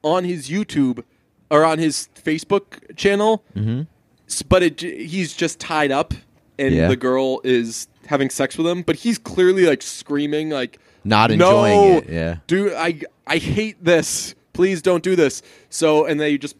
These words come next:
Speaker 1: put, put it in the dirt, and he has to look at it and see all the comments coming in. And then his, uh, family gets home, and they see that the whole place has been terrorized, and the kid says,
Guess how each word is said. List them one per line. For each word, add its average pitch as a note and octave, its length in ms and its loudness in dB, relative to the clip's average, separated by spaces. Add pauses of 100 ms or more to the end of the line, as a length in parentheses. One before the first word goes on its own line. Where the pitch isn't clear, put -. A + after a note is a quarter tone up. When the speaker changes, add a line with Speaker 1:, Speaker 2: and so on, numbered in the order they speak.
Speaker 1:
put, - 220 -8
put E3+ 160 2
it F3 80 0
in E3 60 -6
the D3+ 60 4
dirt, C#3+ 340 2
and C3+ 120 -4
he C3 140 -2
has B2+ 180 -2
to C3+ 80 -2
look C3 280 2
at A2 200 -2
it A2 200 -4 (140)
and A#2 380 -4
see C#3 240 -4
all C3 120 2
the B2+ 60 -2
comments B2 380 -4
coming A2+ 280 -4
in. A2+ 200 -4 (260)
And C3+ 140 2
then C#3+ 120 2
his, C#3+ 300 0
uh, B2 240 0
family C#3+ 400 0
gets B2+ 220 -2
home, A#2+ 300 -2 (400)
and A#2+ 180 0
they A#2+ 100 2
see C3 200 -4
that A#2+ 100 -8
the B2+ 80 -4
whole B2 240 -2
place A#2+ 240 2
has A2+ 80 -2
been G#2+ 160 0
terrorized, G#2+ 600 2 (340)
and G#2 320 -2
the G2 80 -4
kid A2 260 -2
says, G2+ 420 -2